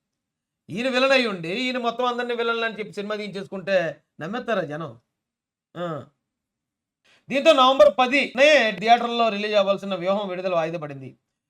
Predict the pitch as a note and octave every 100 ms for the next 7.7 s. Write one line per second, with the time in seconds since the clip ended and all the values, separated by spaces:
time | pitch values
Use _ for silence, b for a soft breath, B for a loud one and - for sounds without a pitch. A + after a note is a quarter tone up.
0 | - G#3+ C#4 B3+ C#4 C#4 C4+ G#3+ G#3 A3
1 | A#3+ A#3 A3 G#3+ G#3 G3+ G#3 F3+ E3+ G3
2 | E3+ A#2+ _ _ - F3 A3+ A3+ G3 D3
3 | _ _ _ _ _ _ _ _ _ _
4 | _ _ - A#3 A#3 B3 C4 C4 G#3+ G#3+
5 | C#4 C4+ A#3 A#3 A3+ B3+ C4 A3+ G#3+ G3+
6 | G#3+ A#3 G#3 G#3+ G#3 G3 G#3+ G3 F#3+ F3
7 | D#3+ C3 D3 A3+ B3+ G#3+ G3